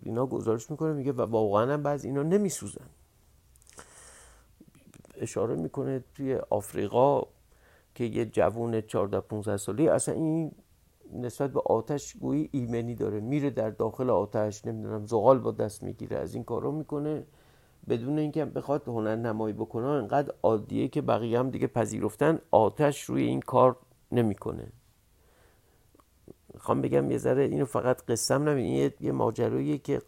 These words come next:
قابل درنگه. خب، پس هلال شاه فرمود که نامه نویسند. هلال شاه و میرال شاه مهرهای خود را بر سر نامه پخش کردند.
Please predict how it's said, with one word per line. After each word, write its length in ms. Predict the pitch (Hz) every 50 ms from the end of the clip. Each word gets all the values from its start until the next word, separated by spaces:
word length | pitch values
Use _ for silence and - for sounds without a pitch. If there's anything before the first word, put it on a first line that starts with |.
| _
قابل 460 | - - 110 95 101 113 117 113 131 131 - _ - 123
درنگه. 480 | 113 110 107 107 95 - - - - - _ _ _ _ _ _ _ - - _ _ _ _ _ _ _ _ _ _ _ _ _ _ - - _ _ _ _ _ _ _ _ _ _ _ _ _ _ _ -
خب، 200 | - - 131 - - - _ _ _ _ _ _ _ _ _ _ _ _ _ _ _ _ _ _ _ _ _ _ _ _ _ _ - - - - - - - - - - - _
پس 260 | - 123 117 - -
هلال 260 | 120 104 117 117 113 113
شاه 180 | - 147 139
فرمود 460 | - - 117 107 107 117 135 143 139
که 100 | - 156
نامه 400 | 135 123 113 107 104 101 110 127
نویسند. 720 | 143 156 151 135 151 139 - - 156 156 160 156 - - - - _ _ _ _ _ _ - - - - - - _ _ -
هلال 320 | 101 98 107 104 107 107
شاه 240 | 104 - 143 135 143
و 120 | 143 135
میرال 420 | 117 117 117 113 110 110 107 107 104
شاه 280 | 107 - 135 127 123
مهرهای 640 | 117 117 110 107 107 104 98 98 107 110 107 107 110 104
خود 300 | - - 131 - - 113
را 140 | 107 104
بر 200 | 104 - - 113
سر 360 | 104 107 - - 101 101 107 104
نامه 420 | 107 107 101 107 101 98 107 113
پخش 440 | - - 110 104 120 - - - -
کردند. 480 | - 143 143 135 135 151 147 147 -